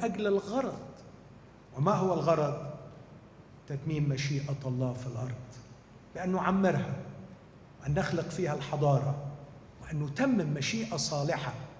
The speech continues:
في أفسس اتنين يقول: "مخلوقين في المسيح يسوع لأعمال صالحة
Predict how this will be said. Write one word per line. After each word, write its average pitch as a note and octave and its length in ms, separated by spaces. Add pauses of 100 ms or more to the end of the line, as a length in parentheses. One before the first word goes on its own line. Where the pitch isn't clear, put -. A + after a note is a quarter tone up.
(540)
في C#3 200
أفسس D3+ 500
اتنين D#3 180
يقول: D3+ 320
"مخلوقين D#3 760
في - 140
المسيح D3 520
يسوع C3 540 (720)
لأعمال D3 760
صالحة B2+ 640